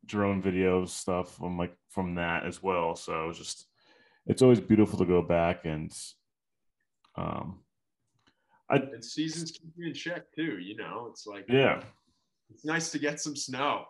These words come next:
Speaker 2: It's, it's
Speaker 1: Right.
Speaker 2: different. It's
Speaker 1: <laughs>
Speaker 2: advantage with the drone. It looks cool.
Speaker 1: Yeah, I mean, that part I don't miss. I don't miss the snow. I can give you that. I, I enjoy having winter.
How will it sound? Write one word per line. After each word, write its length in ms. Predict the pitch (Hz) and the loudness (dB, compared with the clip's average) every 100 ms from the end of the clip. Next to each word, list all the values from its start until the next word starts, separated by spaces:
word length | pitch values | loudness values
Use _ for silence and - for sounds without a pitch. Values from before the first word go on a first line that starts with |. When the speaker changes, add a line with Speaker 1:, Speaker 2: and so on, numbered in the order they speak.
| - | -20
Speaker 2:
It's, 200 | - - | -12 -8
it's 200 | 131 - | -4 2
Speaker 1:
Right. 120 | 117 | 4
Speaker 2:
different. 480 | - - 135 131 - | 4 4 2 0 -4
It's 120 | 127 | -8
Speaker 1:
<laughs> 400 | 120 - - - | -8 -12 -16 -10
Speaker 2:
advantage 380 | 135 147 - - - | -2 -2 -2 -10 -14
with 140 | - | -14
the 60 | - | -14
drone. 400 | 101 117 127 107 | -10 -4 -4 -4
It 80 | 95 | -6
looks 200 | 104 - | -10 -10
cool. 440 | 117 - 107 - _ _ _ | -10 -10 -10 -12 _ _ _
Speaker 1:
Yeah, 160 | 113 104 | 4 4
I 60 | 120 | 4
mean, 160 | 123 120 | 6 8
that 220 | 165 170 | 6 6
part 200 | 139 120 | 6 8
I 180 | 107 104 | 8 8
don't 220 | 107 95 | 6 6
miss. 260 | 82 82 95 | 2 0 0
I 60 | |
don't 160 | 98 95 | 0 0
miss 160 | 92 85 | -2 -4
the 80 | |
snow. 200 | - 85 82 | -8 -6 -6
I 80 | - | -6
can 160 | 85 | -2
give 140 | 90 80 | 0 0
you 100 | 78 | 0
that. 240 | 76 - - _ _ | -2 -4 -8 _ _
I, 60 | 90 | -2
I 300 | 85 82 95 | 0 0 2
enjoy 400 | 95 95 101 98 | 2 4 4 6
having 520 | 98 95 95 92 90 - _ _ _ _ _ _ _ _ _ _ _ _ _ _ - | 4 2 0 -2 -6 -12 _ _ _ _ _ _ _ _ _ _ _ _ _ _ 0
winter. 680 | 120 120 123 117 113 - | 4 4 6 6 4 0